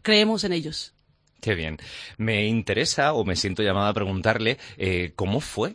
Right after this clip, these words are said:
Speaker 2: su vocación? ¿Cómo surgió, eh, en la hermana Gloria Inés, así de pequeñita, esa necesidad, o esas ganas, o esa inquietud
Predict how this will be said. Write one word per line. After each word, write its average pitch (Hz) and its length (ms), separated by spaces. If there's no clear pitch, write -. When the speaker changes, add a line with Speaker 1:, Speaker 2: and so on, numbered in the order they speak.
Speaker 2:
su 110 180
vocación? 113 460
¿Cómo 110 260
surgió, 127 800
eh, 98 540
en 101 380
la 95 100
hermana 104 600
Gloria 95 340
Inés, 113 360
así 107 220
de 113 100
pequeñita, 110 560
esa 127 380
necesidad, 107 720
o 151 60
esas 110 240
ganas, 120 280
o 113 40
esa 117 120
inquietud 117 460